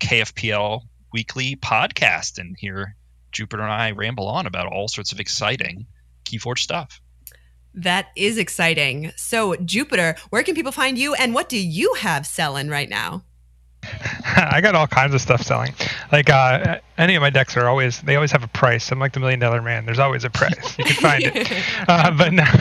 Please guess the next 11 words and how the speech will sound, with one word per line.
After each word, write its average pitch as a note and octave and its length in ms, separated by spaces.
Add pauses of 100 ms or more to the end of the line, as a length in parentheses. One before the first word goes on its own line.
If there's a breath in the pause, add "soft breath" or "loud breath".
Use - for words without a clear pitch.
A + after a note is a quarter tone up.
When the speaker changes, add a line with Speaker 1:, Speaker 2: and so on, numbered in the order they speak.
(340 loud breath)
Speaker 3:
nah, D#3 200
but D3+ 160
like, D#3+ 240
uh, D3+ 480
seriously, E3 680
uh, D3+ 140 (140)
in, E3 440
in E3+ 120
all D#3+ 100
seriousness, D3+ 840
um, B2 580